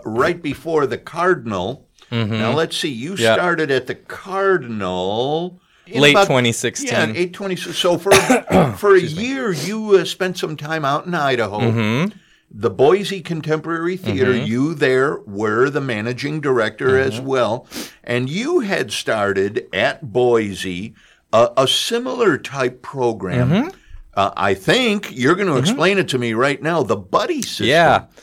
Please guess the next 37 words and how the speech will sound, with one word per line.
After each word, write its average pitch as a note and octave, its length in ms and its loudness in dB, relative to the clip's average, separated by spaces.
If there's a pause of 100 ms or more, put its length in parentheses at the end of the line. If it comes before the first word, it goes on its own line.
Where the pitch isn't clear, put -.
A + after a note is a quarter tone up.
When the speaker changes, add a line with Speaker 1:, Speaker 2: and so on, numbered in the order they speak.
Speaker 1:
What - 160 0
was E3+ 200 2
that? F3+ 300 -2
Speaker 2:
Yeah, F3+ 220 6
so D#3 240 2
that D3 220 2
buddy A3 220 4
system's C#3+ 440 0
actually C3 380 2
inspired A2+ 520 2
by G2 180 4
a F2+ 100 2
program A2 560 -2
that F#2+ 100 -2
we G#2 140 -4
started G2+ 500 -2
in, F#2+ 400 -6
at G2+ 160 -6
the G#2 80 -6
Bloomington G2+ 460 -8
Playwrights A2+ 400 -2
Project, E2+ 480 -4
which F2+ 180 -10
is F2 140 -12
where F#2+ 200 0
I F2 120 2
started F2 480 -4
after, E2+ 520 -6
uh, E2 220 -4
graduate F#2 380 -8
school, F2 240 -10
and E2+ 100 -8
it's E2+ 100 -12
another F2+ 300 -8
local F2 480 -6
professional F#2 540 -12
company. F2 500 -10